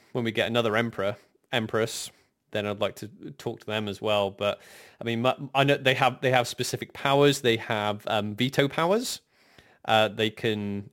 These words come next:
uh, I don't know how many vetoes they actually have. Um, yeah, that's right. Yeah, larp Noobs interviewed the last empress.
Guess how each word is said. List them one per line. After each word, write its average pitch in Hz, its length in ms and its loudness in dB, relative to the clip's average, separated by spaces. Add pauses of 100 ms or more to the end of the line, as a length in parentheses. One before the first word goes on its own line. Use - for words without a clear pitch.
uh, 50 380 -8 (600)
I 123 40 -4
don't 151 180 0
know 143 60 2
how 139 200 0
many 127 180 0
vetoes 110 580 -2
they 104 320 0
actually 101 680 -4 (1000)
have. 98 720 -4 (280)
Um, 98 560 -6 (440)
yeah, 120 100 4
that's 110 200 4
right. 101 200 4
Yeah, 101 220 4
larp 113 260 2
Noobs 104 200 -4
interviewed 104 340 -6
the 101 40 -6
last 104 260 0
empress. 123 540 -2